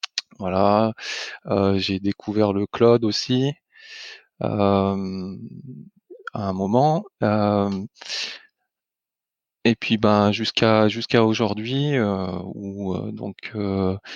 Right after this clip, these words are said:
il y a trois ans, j'ai, j'ai changé de société, j'ai eu une opportunité pour travailler plus sur du DevOps parce que, ben, c'était, c'était quelque chose qui, qui m'intéressait. Et voilà, de, donc, euh, aujourd'hui, j'aide des clients, euh,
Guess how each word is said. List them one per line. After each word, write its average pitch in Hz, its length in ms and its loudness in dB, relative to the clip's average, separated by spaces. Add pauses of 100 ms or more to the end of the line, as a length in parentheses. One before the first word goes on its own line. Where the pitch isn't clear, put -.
(160)
il - 60 -4
y - 20 2
a 104 40 0
trois 107 260 2
ans, 120 100 4
j'ai, 98 360 2
j'ai 92 120 -2
changé 120 300 2
de - 60 -4
société, 131 760 6
j'ai 127 140 -2
eu 107 100 -2
une 107 140 0
opportunité 113 640 -2
pour 113 160 -6
travailler 98 400 2
plus 139 180 -6
sur 131 240 -4
du 113 100 -6
DevOps 113 520 2
parce - 160 -10
que, - 100 -10
ben, 95 220 -4
c'était, 101 500 -2
c'était - 280 -8
quelque - 180 -6
chose 110 180 -4
qui, 107 400 -4
qui - 160 -10
m'intéressait. 98 560 2 (840)
Et 110 920 6
voilà, 98 380 2
de, 104 260 -8
donc, 101 320 -10
euh, 107 40 -2
aujourd'hui, 104 440 -2
j'aide 123 240 2
des 120 160 4
clients, 120 640 2
euh, 104 200 0